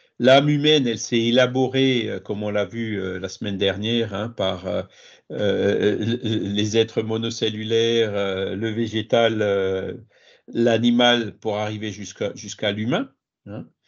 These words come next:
Euh, donc, c'est, <clears throat> il, il, au, tout au début sur la Terre, là, il y a, il y a trois milliards d'années, quand il y avait ces premières formes de vie, il n'y avait pas d'humains encore.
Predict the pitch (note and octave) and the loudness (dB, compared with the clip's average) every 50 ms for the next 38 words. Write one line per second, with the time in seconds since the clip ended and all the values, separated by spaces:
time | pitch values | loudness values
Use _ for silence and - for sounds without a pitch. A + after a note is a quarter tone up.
0 | _ _ _ _ _ _ _ _ - - A2 G#2+ G2+ G2+ - - A#2 A#2 A#2 - | _ _ _ _ _ _ _ _ -10 -6 -4 -2 -2 -2 -2 -2 -2 -2 -2 -4
1 | - - - - - - - - - B2 A#2+ A2+ - - - - - - - _ | -10 -16 -14 -12 -12 -12 -8 -2 0 2 2 2 0 -6 -10 -12 -16 -20 -12 _
2 | - D3+ E3 - - C3+ A#2 A2 G#2 G2+ G#2 - G#2 F#2+ F#2+ F#2 F2+ - - - | 0 2 2 2 0 -2 -4 -2 -2 -4 -4 -6 -10 -10 -10 -12 -14 -16 -12 -12
3 | A#2+ - - F3+ E3 - E3 D3 B2+ C#3 C#3 C3+ C3+ D3 C3+ C3 - - B2 A2+ | -12 -6 -4 -4 0 2 2 2 4 4 4 4 4 2 0 0 0 -2 -2 0
4 | A2+ - B2+ B2+ B2 A#2 G2+ G#2 G#2 G#2+ G#2 G2 F#2+ F#2+ F#2+ F#2+ F#2+ F#2+ F#2+ F#2+ | 0 0 2 2 2 2 0 0 -2 -4 -4 -4 -6 -8 -10 -10 -10 -10 -10 -12
5 | F#2+ - - - G#2+ A2 G#2 G#2 G2+ G2+ G#2 G#2 G2 G2+ G2+ G#2 G#2 B2 E3+ A3+ | -12 -10 -4 -2 -2 0 0 -2 -4 -2 0 -2 -2 -2 -2 -4 -2 -2 -4 -4
6 | C4+ - A#2+ - - G2+ F#2+ G2 - - G2 - - G#2+ G2+ G#2 G#2 G2+ - - | -4 -4 -6 -6 -6 -8 -8 -8 -8 -10 -12 -6 -4 -4 -4 -4 -4 -8 -4 -2
7 | G#2+ G#2+ G#2+ G2+ G2+ G2+ G2 A2 C#3 F3+ G3 - G2 F#2+ G2+ - - C3+ C3 C3 | -2 -2 0 -2 -4 -6 -4 -4 -4 -4 -4 -4 -6 -6 -4 0 2 2 2 2
8 | E3+ F#3+ G#3 G#3+ G3 D3+ A#2 - - G2+ F2 - _ | 0 -2 -2 -4 -4 -6 -8 -8 -10 -10 -10 -12 _